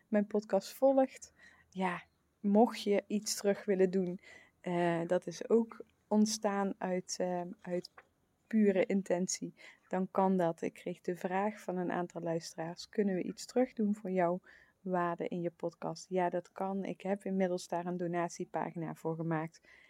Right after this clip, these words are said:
En die info, wat zal ik doen? Ik zet hem even onder de podcast. Dan kun je hem daar altijd vinden. Hij staat volgens mij ook op Spotify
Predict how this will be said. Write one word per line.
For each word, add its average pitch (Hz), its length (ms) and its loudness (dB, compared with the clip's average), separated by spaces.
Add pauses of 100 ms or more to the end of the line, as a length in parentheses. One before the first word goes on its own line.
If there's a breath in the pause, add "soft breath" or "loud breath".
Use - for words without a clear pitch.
(220 soft breath)
En 175 320 -4
die 175 300 -4
info, 180 600 0 (500)
wat - 180 -12
zal 180 120 -16
ik 185 120 -6
doen? 202 200 4
Ik - 160 2
zet 185 220 2
hem 185 140 -2
even 180 260 -2
onder 190 220 0
de 170 100 -6
podcast. - 560 -8
Dan 175 120 -8
kun 175 200 -2
je 170 80 -2
hem 165 80 -4
daar 175 200 2
altijd 175 320 -2
vinden. 185 340 -4 (320 loud breath)
Hij 185 100 -4
staat 185 320 -2
volgens 185 320 -2
mij 175 220 -2
ook 190 160 0
op - 120 -10
Spotify - 680 -8